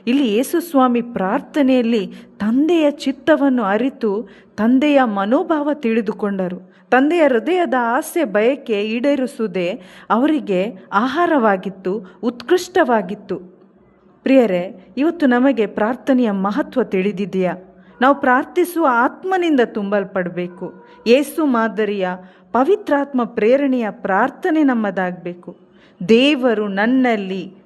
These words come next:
ನನ್ನ ಮುಖಾಂತರ ಏನ್ ಬಯಸ್ತಾರೆ ಎಂದು ನಾವು ತಿಳಿದುಕೊಳ್ಬೇಕು.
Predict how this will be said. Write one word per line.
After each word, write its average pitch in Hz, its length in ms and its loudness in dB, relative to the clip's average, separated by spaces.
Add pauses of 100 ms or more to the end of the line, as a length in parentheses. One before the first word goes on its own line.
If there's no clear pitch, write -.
ನನ್ನ 247 360 2
ಮುಖಾಂತರ 196 720 -2 (500)
ಏನ್ 349 300 0
ಬಯಸ್ತಾರೆ 202 680 0
ಎಂದು 190 200 -6
ನಾವು 175 240 -6
ತಿಳಿದುಕೊಳ್ಬೇಕು. 196 1160 -4